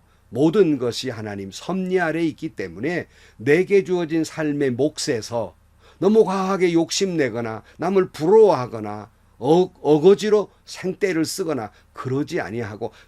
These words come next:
최선을 다해서 내게 주어진 환경에서 하나님의 뜻을 이루며 사는 겁니다.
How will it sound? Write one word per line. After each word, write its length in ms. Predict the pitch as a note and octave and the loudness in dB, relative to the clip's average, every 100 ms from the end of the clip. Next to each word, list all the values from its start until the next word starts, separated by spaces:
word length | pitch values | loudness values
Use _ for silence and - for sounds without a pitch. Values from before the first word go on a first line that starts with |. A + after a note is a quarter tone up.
| - | -12
최선을 880 | - F4+ E4 D4+ A#3 G#3+ G3 F#3+ | -8 -6 -6 -2 -2 -2 -2 -2
다해서 480 | E3+ D#3+ D3+ D3 D3+ - _ | 0 -2 -2 -4 -6 -8 _
내게 380 | A#2 D3 C#3+ C#3 | 0 2 2 0
주어진 360 | C#3 C3 C3 A#2+ | -2 -2 -4 -6
환경에서 600 | C3 B2 A#2 A2+ G#2 G2+ - _ | -6 -6 -4 -6 -8 -14 -20 _
하나님의 640 | - E3 D3+ C3+ B2 A#2+ - | -8 -4 -2 -2 -4 -6 -8
뜻을 380 | A3 - A3+ F#3+ | -8 -4 -4 -4
이루며 460 | F#3+ F#3 F3 E3+ - - | -4 -2 -2 -4 -6 -16
사는 580 | - A2 F#2 A#2+ D#3 | -12 -10 -6 -4 -2
겁니다. 380 | A#2 E2 - - | -2 -8 -14 -20